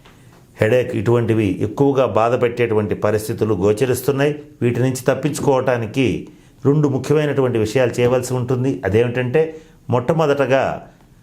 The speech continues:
ప్రతిరోజు ఉదయం సూర్య నమస్కారాలు చేయండి, ఆదిత్య హృదయం పారాయణ చేయండి. అలాగే ప్రతినిత్యం పరిమితంగా నడక, యోగా, మెడిటేషన్ అనేటువంటిది తప్పనిసరిగా చేయండి. ఇవి కనుక చేసేటట్లయితే ఏ రకమైనటువంటి అనారోగ్యాలు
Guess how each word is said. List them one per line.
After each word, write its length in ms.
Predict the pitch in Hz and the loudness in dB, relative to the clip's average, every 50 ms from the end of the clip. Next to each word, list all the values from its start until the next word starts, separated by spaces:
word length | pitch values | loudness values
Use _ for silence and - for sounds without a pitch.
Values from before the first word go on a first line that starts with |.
| - - - | -20 -4 -2
ప్రతిరోజు 500 | 123 131 127 135 156 165 165 160 143 156 151 127 127 | 0 0 2 2 2 2 2 2 2 2 2 2 2
ఉదయం 280 | 131 143 151 135 110 90 90 90 - - - - | 4 2 2 2 -2 -4 -8 -12 -16 -18 -20 -6
సూర్య 260 | - 139 156 160 165 151 | -2 0 2 2 2 2
నమస్కారాలు 580 | 139 127 120 123 - - 113 104 107 107 98 - - | 0 -2 -2 -4 -2 -2 0 0 2 0 -2 -2 -4
చేయండి, 340 | 101 90 87 80 78 78 87 - - - 98 92 101 | -2 -2 -2 -2 -2 -6 -10 -14 -12 -6 -2 -2 -2
ఆదిత్య 340 | 110 113 117 117 - 110 104 | 0 -2 -4 -2 0 0 0
హృదయం 280 | 101 101 95 110 131 - - | 0 2 2 0 0 0 -2
పారాయణ 340 | 101 92 87 92 90 87 80 78 - - | -2 -2 -2 -2 -2 -4 -4 -8 -8 -6
చేయండి. 300 | 80 76 76 76 - - - - 110 | -6 -6 -6 -8 -10 -14 -6 -4 0
అలాగే 340 | 110 120 123 123 120 147 175 180 - - - - - - - _ - | 0 2 0 0 0 0 -2 -2 -6 -12 -18 -20 -20 -20 -20 _ -2
ప్రతినిత్యం 680 | 131 135 139 160 160 165 156 - - 170 160 156 - - - 143 | -2 0 0 0 0 -2 -2 -2 -2 -2 -2 -2 -4 -2 -2 0
పరిమితంగా 640 | 139 156 175 175 175 175 185 180 160 160 160 160 160 151 - - - - _ _ _ _ _ _ _ _ _ _ _ _ - - 113 113 | 0 2 2 2 2 2 0 0 2 2 2 2 2 0 -4 -10 -18 -20 _ _ _ _ _ _ _ _ _ _ _ _ -6 -2 0 2
నడక, 300 | 117 123 139 156 156 160 165 165 160 156 - - 135 120 | 2 2 2 0 2 2 0 0 0 -2 -6 -4 0 2
యోగా, 300 | 135 139 147 - 160 156 151 - - 127 | 2 2 2 2 2 2 0 0 -2 -2
మెడిటేషన్ 480 | 123 131 123 127 143 139 - - 127 123 | -2 -2 0 0 0 0 0 -4 -4 -2
అనేటువంటిది 600 | 120 120 113 101 117 113 113 101 120 117 135 175 190 180 - - - 151 | -2 -2 0 -2 -2 -4 -2 -4 -4 -2 0 0 -2 -2 -6 -2 -2 -2
తప్పనిసరిగా 720 | 143 - - - 202 196 180 175 160 156 156 135 151 - - 113 | -2 -2 -2 -2 -2 -2 0 0 0 0 2 0 0 -2 -2 -4
చేయండి. 340 | 98 85 82 78 76 - - - - 123 135 | -4 -4 -4 -6 -8 -12 -16 -12 -4 0 2
ఇవి 160 | 139 135 131 120 135 | 2 2 2 2 2
కనుక 180 | 139 143 170 - 185 - 147 | 0 0 0 -2 -2 0 0
చేసేటట్లయితే 720 | 151 147 143 160 156 151 143 143 143 143 143 139 156 156 - - 113 | -2 0 0 0 0 0 0 0 0 0 0 2 0 0 0 2 2
ఏ 40 | 123 127 135 | 2 2 0
రకమైనటువంటి 540 | 127 135 131 131 127 113 123 123 120 117 107 | -2 -2 -4 -4 -2 -2 -2 -2 0 0 0
అనారోగ్యాలు 640 | 107 120 120 117 120 117 101 104 117 117 120 123 | 0 0 2 2 0 0 0 0 0 2 2 0